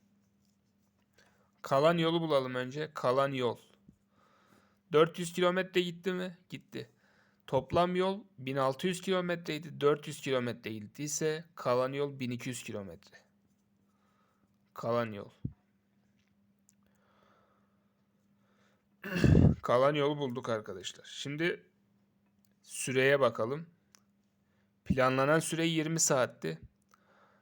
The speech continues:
Beş saat yol gitti, üç saat de vakit kaybetti. Toplam sekiz saat süresi gitti. Kalan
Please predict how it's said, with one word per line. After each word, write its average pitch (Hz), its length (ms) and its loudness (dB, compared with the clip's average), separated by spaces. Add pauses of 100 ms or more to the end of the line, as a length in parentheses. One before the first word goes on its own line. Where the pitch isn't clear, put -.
(140)
Beş 147 220 4
saat 160 360 6
yol 175 160 4
gitti, 170 500 -2
üç 160 160 -4
saat 156 400 2
de 156 120 0
vakit 135 340 0
kaybetti. 120 520 -2
Toplam 156 400 0
sekiz 147 360 -4
saat 160 500 2 (600)
süresi 131 540 2
gitti. 120 360 -6 (800)
Kalan 151 500 2